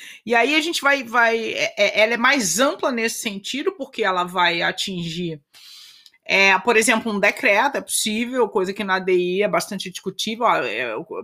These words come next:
por, por conta de ser, de fato, um controle abstrato. E aqui vai caber, um, por exemplo, pra decreto do poder público,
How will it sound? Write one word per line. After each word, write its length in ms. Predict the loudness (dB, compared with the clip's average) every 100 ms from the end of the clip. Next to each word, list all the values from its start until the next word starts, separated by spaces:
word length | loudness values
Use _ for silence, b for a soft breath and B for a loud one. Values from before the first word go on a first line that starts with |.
| -12
por, 240 | -16 -16 -2
por 160 | -2 0
conta 300 | -2 0 -2
de 100 | 0
ser, 240 | 4 4
de 100 | 2
fato, 300 | 2 0 0
um 40 | -4
controle 360 | -4 2 2
abstrato. 540 | 2 0 0 0 -2 _ B B B B B B
E 100 | 4
aqui 360 | 4 4 0 2
vai 180 | 2 4
caber, 580 | 2 2 0 0 2 4 4
um, 240 | 0 -4 -8 0
por 140 | 2
exemplo, 600 | 2 2 2 0 -2 -4 -2
pra 160 | -4
decreto 580 | -2 -4 0 0 0 -2
do 100 | -6
poder 360 | -4 -2 -2 -2
público, 580 | -6 -6 -8 -10 -10